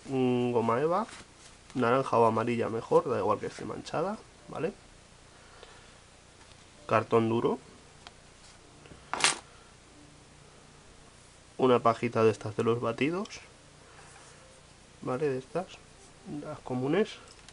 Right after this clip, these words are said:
un lápiz, unas tijeras, un, bueno, trozos de coches rotos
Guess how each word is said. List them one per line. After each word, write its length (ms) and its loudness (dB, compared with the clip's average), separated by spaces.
un 160 4
lápiz, 420 0
unas 220 -2
tijeras, 500 -2
un, 960 4
bueno, 300 10
trozos 360 6
de 120 0
coches 360 0
rotos 380 4